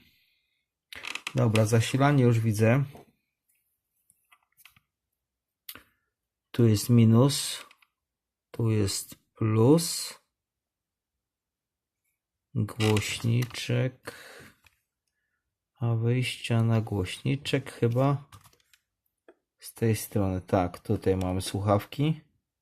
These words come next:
Głośność, tu jest jakiś przełącznik. Stereo, mono. Ale to będziemy później sprawdzać.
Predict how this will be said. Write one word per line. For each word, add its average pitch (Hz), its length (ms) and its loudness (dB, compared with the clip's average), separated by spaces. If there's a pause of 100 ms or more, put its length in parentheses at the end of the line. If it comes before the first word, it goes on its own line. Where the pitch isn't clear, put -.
(1300)
Głośność, 127 760 0
tu 120 140 -2
jest 113 120 2
jakiś 113 300 -2
przełącznik. 123 1160 -2 (3250)
Stereo, 123 840 2
mono. 123 560 2 (1700)
Ale 135 260 2
to 120 100 2
będziemy 120 360 4
później 117 320 0
sprawdzać. 110 720 0